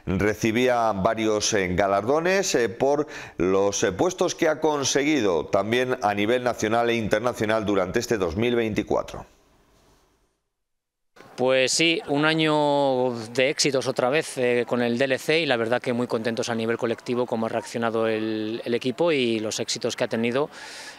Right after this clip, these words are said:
Speaker 2: en los diferentes campeonatos, tanto de línea como el vertical que hemos hecho aquí en Peñalara, que, bueno, pues hemos tenido buenos resultados a nivel colectivo, tanto masculino como femenino.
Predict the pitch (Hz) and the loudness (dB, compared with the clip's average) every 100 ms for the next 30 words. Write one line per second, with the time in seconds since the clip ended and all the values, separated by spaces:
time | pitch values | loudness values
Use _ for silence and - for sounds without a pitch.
0 | - - 120 120 107 120 117 117 - 117 | -6 -2 0 0 0 -2 -2 -2 -2 -2
1 | 120 120 120 - 117 117 113 117 127 135 | 0 0 0 -2 -2 0 0 0 0 2
2 | 135 135 127 123 117 113 117 117 123 110 | 2 2 0 0 0 0 -2 -2 -2 -4
3 | 110 107 120 113 120 127 151 - 127 107 | -6 -4 -4 -2 0 2 0 -2 -4 -4
4 | 101 113 113 - - 117 120 113 - 113 | -6 -8 -10 -12 -14 -10 -6 -6 -4 -2
5 | 113 117 117 107 110 120 123 117 110 117 | 0 0 -2 -6 -4 -2 0 -2 0 0
6 | 120 120 - - - - - 135 131 147 | 0 -2 -10 -16 -16 -8 0 0 0 0
7 | 165 170 127 120 120 117 123 127 147 143 | 2 2 0 0 0 0 0 0 0 -2
8 | - 104 110 104 | -2 -4 -4 -4